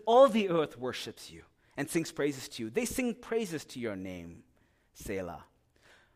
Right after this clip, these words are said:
But I look at this as a future revelation of what is to happen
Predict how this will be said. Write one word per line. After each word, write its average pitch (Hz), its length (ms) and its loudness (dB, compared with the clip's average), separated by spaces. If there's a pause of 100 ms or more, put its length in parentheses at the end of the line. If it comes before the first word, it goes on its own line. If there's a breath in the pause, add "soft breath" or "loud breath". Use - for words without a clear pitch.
(160 soft breath)
But 175 80 8
I 226 60 10
look 277 200 8
at 208 100 6
this 185 200 4
as 160 120 0
a 127 60 -2
future 170 460 -4 (120)
revelation 123 840 0 (200)
of 107 100 -10
what 120 180 -2
is - 100 -12
to - 80 -8
happen - 520 -8